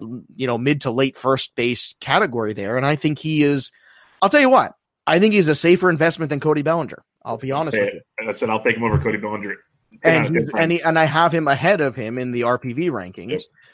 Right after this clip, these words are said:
Speaker 1: Um, and, and it's funny, it's <laughs> he's also ahead of Carpenter, and because <laughs> I,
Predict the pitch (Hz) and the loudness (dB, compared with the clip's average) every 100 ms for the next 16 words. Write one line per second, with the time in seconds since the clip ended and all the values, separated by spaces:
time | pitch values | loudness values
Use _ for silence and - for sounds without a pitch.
0 | _ _ - 131 127 127 123 120 110 160 | _ _ 0 2 4 2 -2 -4 -2 0
1 | 165 170 170 160 - 226 175 147 143 139 | 2 2 4 2 2 0 2 -2 -2 -4
2 | - - 135 - 127 - - 170 147 - | -4 -4 -4 -4 -10 -12 -20 -20 -18 -6
3 | 156 151 156 165 180 180 202 - 202 240 | -2 2 4 4 4 4 4 2 2 2
4 | 196 92 87 143 147 127 135 143 143 147 | -4 -8 -8 -8 -6 -8 -6 -6 -6 -10
5 | - 175 160 | -8 -6 -4